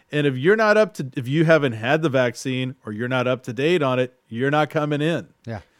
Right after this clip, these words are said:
Speaker 1: You are rejected. You wanna go to the grocery store and buy some groceries,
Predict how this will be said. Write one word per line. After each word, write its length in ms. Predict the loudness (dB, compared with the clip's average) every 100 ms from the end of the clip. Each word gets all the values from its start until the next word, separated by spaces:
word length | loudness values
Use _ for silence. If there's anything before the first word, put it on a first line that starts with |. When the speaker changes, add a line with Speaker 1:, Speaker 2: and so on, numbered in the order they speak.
| _ _
Speaker 1:
You 300 | -6 0 4
are 80 | 4
rejected. 640 | 2 0 0 -2 -4 -14 -16 -20 -20 -6
You 200 | -2 2
wanna 260 | 2 2
go 220 | 4 4
to 60 | 2
the 60 | 0
grocery 360 | 0 0 -4
store 320 | -4 2 4
and 100 | 4
buy 160 | 2 0
some 200 | -2 -4
groceries, 600 | 0 0 0 -4 -4 -8